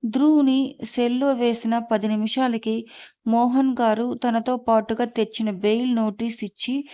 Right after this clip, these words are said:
రిలీజ్ చేయిస్తాడు. అప్పుడే జై, శ్రీ,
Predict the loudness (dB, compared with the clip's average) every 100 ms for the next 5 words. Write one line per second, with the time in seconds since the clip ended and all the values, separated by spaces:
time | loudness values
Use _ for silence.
0 | -20 -20 _ 0 2 2 0 -2 0 0
1 | -2 -4 -2 0 -2 -8 _ _ _ _
2 | _ 0 0 2 0 2 2 0 -2 -2
3 | 0 0 -6 -8 -6 -4